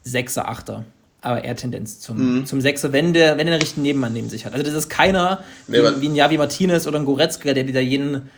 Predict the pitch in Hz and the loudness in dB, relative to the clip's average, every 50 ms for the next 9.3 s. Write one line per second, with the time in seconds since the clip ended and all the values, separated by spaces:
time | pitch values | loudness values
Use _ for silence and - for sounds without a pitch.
0 | _ _ _ _ _ _ _ _ _ _ _ - 135 139 139 143 127 143 165 147 | _ _ _ _ _ _ _ _ _ _ _ 2 2 2 2 4 4 4 4 4
1 | 135 - - - - 120 123 156 - - 127 113 - - - 170 160 160 151 156 | 2 -2 -2 -4 -2 0 0 0 -2 -4 -8 -4 -4 0 0 2 2 2 0 0
2 | 127 120 - - 143 151 147 120 120 - - 117 113 113 - - 120 123 - 110 | -2 -4 0 0 2 4 4 4 2 0 -4 -6 -6 -6 -6 -6 -8 -8 -8 -8
3 | 104 - 131 127 135 131 123 123 - - - _ _ _ _ - 131 143 147 147 | -8 -4 -2 2 2 4 2 2 0 -6 -18 _ _ _ _ -6 -2 0 0 0
4 | 131 - 139 170 160 143 180 202 190 - - 185 - 185 190 214 226 226 196 202 | 0 0 0 0 2 2 2 0 2 2 2 2 2 2 2 2 2 2 0 0
5 | 196 - 208 208 208 - 165 151 151 151 147 143 135 143 139 135 131 139 135 127 | -2 0 0 0 0 -2 -6 -4 -4 -4 -4 -4 -4 -4 -6 -6 -6 -6 -8 -8
6 | 127 - - _ _ - 139 - - - - - 143 - - 165 147 - - 151 | -10 -12 -14 _ _ -20 -20 -20 -18 -18 -12 -10 -8 -6 -6 -8 -8 -2 -2 -2
7 | 143 143 135 135 - 156 170 190 185 - - - 151 147 160 170 180 190 180 - | -2 -2 -4 -6 -2 -2 -2 -2 -4 -8 -8 -4 -2 -2 -2 -2 -4 -6 -8 -10
8 | _ _ _ _ _ - _ _ - - _ _ _ _ _ - 135 131 135 135 | _ _ _ _ _ -20 _ _ -20 -20 _ _ _ _ _ 2 4 4 4 4
9 | 135 139 139 135 131 - | 0 -2 -2 -4 -6 -8